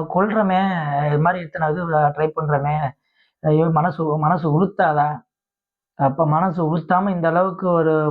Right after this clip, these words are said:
புள்ள வந்து பண்ணுதுன்னா, அது எவ்வளவு கொடூரமா மிருகத்தன்மையா இருந்திருக்கும். ஓப்பனா வந்து, நான் சுருக்கமா என்ன சொல்ல வரேன்னா, லவ் பண்றீங்களா? இப்ப நான் தனிப்பட்ட விருப்பம்,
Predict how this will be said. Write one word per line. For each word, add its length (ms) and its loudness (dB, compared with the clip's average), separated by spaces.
புள்ள 240 2
வந்து 240 -2
பண்ணுதுன்னா, 500 0
அது 160 -2
எவ்வளவு 480 0
கொடூரமா 440 -2
மிருகத்தன்மையா 680 0
இருந்திருக்கும். 440 -10
ஓப்பனா 380 0
வந்து, 280 0
நான் 500 2
சுருக்கமா 400 0
என்ன 120 0
சொல்ல 200 2
வரேன்னா, 360 0
லவ் 240 0
பண்றீங்களா? 400 2
இப்ப 140 -4
நான் 260 2
தனிப்பட்ட 440 0
விருப்பம், 340 -2